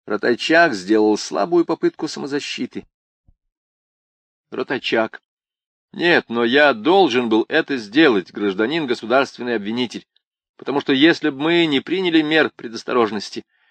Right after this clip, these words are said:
то была бы опасность, что погибнут сотни рабочих, поэтому я с самого начала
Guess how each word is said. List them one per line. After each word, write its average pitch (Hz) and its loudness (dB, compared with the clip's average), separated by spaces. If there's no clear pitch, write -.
то - -10
была 160 2
бы 165 4
опасность, 143 0
что 127 -4
погибнут 139 -2
сотни 151 -4
рабочих, 123 2
поэтому 123 -2
я 120 6
с - -2
самого 180 2
начала 156 4